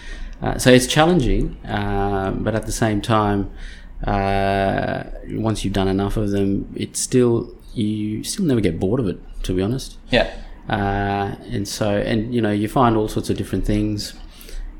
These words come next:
Speaker 1: uh, different diagnoses. So, uh, it's always challenging, uh, and it adds that extra dimension to your work, you know.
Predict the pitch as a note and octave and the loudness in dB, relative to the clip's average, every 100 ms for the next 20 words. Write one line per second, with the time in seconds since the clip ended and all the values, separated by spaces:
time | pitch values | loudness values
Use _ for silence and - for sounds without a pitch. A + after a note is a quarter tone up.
0 | - G2 F#2+ F#2 F2+ F2 F2+ F2 G2 - | -6 -4 -2 0 0 0 -2 -2 -4 -4
1 | F#2+ F#2+ F2+ F#2+ F#2+ F#2 G2 G2 G2 - | -4 -2 -2 0 -2 -2 -6 -6 -8 -8
2 | - - A2 G2 F#2+ F#2+ - - - - | -8 -6 -2 -2 -2 -6 -10 -16 -18 -20
3 | - - - G2+ F#2+ - - C3 A#2+ A2+ | -16 -14 -10 -6 -4 -2 0 2 2 0
4 | - G#2+ G#2 G#2+ C3+ - - - - - | -2 0 0 0 -2 -6 -18 -20 -18 -8
5 | G2+ G2 - A2 G#2+ - - B2+ B2 B2 | -6 -4 -2 0 0 2 6 6 6 4
6 | G#2+ G#2+ - G2 G2 G2 G2+ - F#2+ - | 4 2 2 2 4 4 2 0 -2 0
7 | F#2 F2+ F#2+ F#2+ - F#2+ F2+ | 0 2 2 0 -4 -4 -2